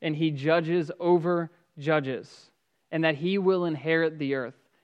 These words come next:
and that he will judge the earth. So God is reminding us in this psalm that in the midst of all the sinful, wicked rulers, all the sinful, wicked kings,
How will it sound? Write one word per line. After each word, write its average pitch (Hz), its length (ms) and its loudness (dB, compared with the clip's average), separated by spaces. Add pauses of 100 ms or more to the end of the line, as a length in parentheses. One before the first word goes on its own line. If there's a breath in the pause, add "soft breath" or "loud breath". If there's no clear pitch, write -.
and 165 280 2
that 160 80 2
he 156 160 -2
will 151 200 0
judge 135 280 -4
the 139 160 -6
earth. 117 160 -10
So 151 160 -2
God 165 540 2 (360 soft breath)
is 151 180 -4
reminding 165 640 2
us 175 180 -2
in 165 100 -4
this 160 160 -2
psalm 151 380 -2
that 143 100 -2
in 147 100 -2
the 139 60 -2
midst 151 540 -4 (240 soft breath)
of 143 140 -2
all 160 240 4
the 160 160 -4
sinful, 196 720 -2
wicked 170 500 -2
rulers, 180 640 -2
all 147 120 0
the 139 120 -4
sinful, 185 520 -4
wicked 165 380 -6
kings, 185 440 -6